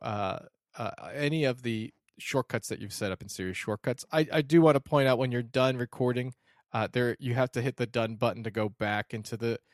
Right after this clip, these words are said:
settings, uh, the shortcut settings, and then you've gotta go back again to be,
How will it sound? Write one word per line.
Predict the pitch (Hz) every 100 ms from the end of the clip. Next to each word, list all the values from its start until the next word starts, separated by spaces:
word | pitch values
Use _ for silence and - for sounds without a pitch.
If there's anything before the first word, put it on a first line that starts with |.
| _ _
settings, | - 120 110 107 107 104 - -
uh, | - 104 95 - _ _ _ _
the | 127
shortcut | - 123 123 -
settings, | 117 110 107 -
and | 101
then | 98
you've | 104
gotta | 113 107
go | 117
back | 117 104 -
again | 107 107 104 -
to | 107
be, | 107 104 104